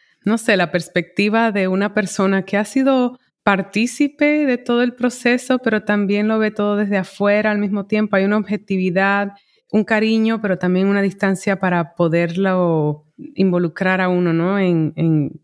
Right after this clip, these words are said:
en irradiar felicidad, porque a veces en el joseo, como le decimos en Santo Domingo, al hustle, <laughs> al, al guayar la yuca para uno levantar un proyecto, a uno se le olvida como como celebrar, ¿no? O como darse cuenta de,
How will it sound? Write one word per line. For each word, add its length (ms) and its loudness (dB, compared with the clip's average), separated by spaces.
en 140 2
irradiar 380 0
felicidad, 600 0
porque 200 -6
a 40 0
veces 360 0
en 200 2
el 200 0
joseo, 520 0
como 160 0
le 80 2
decimos 300 0
en 40 0
Santo 240 -2
Domingo, 340 0
al 80 -2
hustle, 560 -2
<laughs> 80 -18
al, 340 2
al 140 -2
guayar 320 0
la 160 0
yuca 480 0
para 240 -2
uno 240 2
levantar 340 0
un 100 0
proyecto, 420 -2
a 40 2
uno 140 2
se 160 -4
le 80 2
olvida 460 0
como 460 0
como 160 2
celebrar, 560 0
¿no? 320 0
O 180 -2
como 400 0
darse 380 -2
cuenta 480 0
de, 460 0